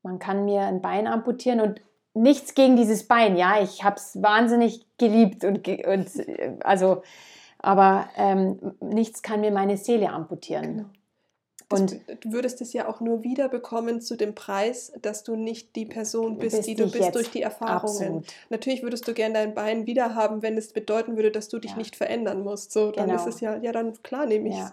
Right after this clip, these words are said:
Speaker 1: aber
Speaker 2: Also,
Speaker 1: das ist nicht das
Speaker 2: das
Speaker 1: Leben.
Speaker 2: ist nicht das Leben.
Speaker 1: <laughs> Das Leben gibt nicht, das gibt's nicht ohne Ver-, Veränderung.
Speaker 2: Nee.
Speaker 1: <laughs> Ja, der Oscar Wilde hat immer gesagt, ähm, äh, nichts ist so beständig wie der Wandel.
Speaker 2: Mhm.
Speaker 1: Und das ist so.
Speaker 2: Das ist so.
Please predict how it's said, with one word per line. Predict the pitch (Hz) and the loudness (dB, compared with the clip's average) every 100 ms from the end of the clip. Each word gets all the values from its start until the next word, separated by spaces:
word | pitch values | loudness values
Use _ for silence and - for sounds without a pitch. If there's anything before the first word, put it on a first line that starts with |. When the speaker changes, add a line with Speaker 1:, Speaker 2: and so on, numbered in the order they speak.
| _ | _
Speaker 1:
aber | 185 180 | -4 -2
Speaker 2:
Also, | 185 | -2
Speaker 1:
das | 190 | -4
ist | 196 202 | -4 -4
nicht | 190 202 | -4 -6
das | 190 | 0
Speaker 2:
das | 214 | 2
Speaker 1:
Leben. | 202 196 | 2 2
Speaker 2:
ist | 226 | -2
nicht | 233 | -2
das | - | -4
Leben. | 240 240 233 226 247 - | -2 -2 -2 -2 -8 2
Speaker 1:
<laughs> | 294 - 302 302 | 2 4 2 2
Das | 277 277 | -4 4
Leben | 214 220 226 | 6 8 6
gibt | 214 - | 0 -2
nicht, | 214 220 - | -4 -2 0
das | 196 - | -2 -2
gibt's | 202 220 220 | -6 -6 -2
nicht | 202 190 | -4 0
ohne | 190 190 | 0 0
Ver-, | 190 - 175 | 0 0 0
Veränderung. | - 180 170 180 170 165 202 - | 2 2 2 2 2 0 -2 -4
Speaker 2:
Nee. | 254 233 220 - - | -4 0 -2 -4 6
Speaker 1:
<laughs> | 311 311 311 330 | 6 6 4 6
Ja, | 208 214 | 6 8
der | 214 185 | 8 8
Oscar | 226 - 214 | 6 6 8
Wilde | 226 247 | 8 8
hat | 254 | 4
immer | 240 247 | 2 2
gesagt, | 240 226 240 254 - _ _ _ - | 2 2 2 2 -6 _ _ _ 0
ähm, | - 214 214 208 202 - _ _ - | 4 6 4 2 -2 -8 _ _ -2
äh, | 190 | 0
nichts | 190 226 262 - | 4 4 2 -2
ist | 226 214 | -10 -2
so | 220 | 0
beständig | 202 - - 214 233 226 196 | 0 -4 -2 2 2 0 0
wie | |
der | 196 185 | 0 0
Wandel. | - 180 170 208 202 | -2 -6 -6 -10 -6
Speaker 2:
Mhm. | 254 240 240 - _ _ | -6 -6 -8 -12 _ _
Speaker 1:
Und | 208 196 | -10 2
das | 214 208 | 2 4
ist | 311 220 | -2 -2
so. | 160 156 - | -2 -2 -6
Speaker 2:
Das | 226 - | -12 -8
ist | 214 | -10
so. | - 214 | -8 -10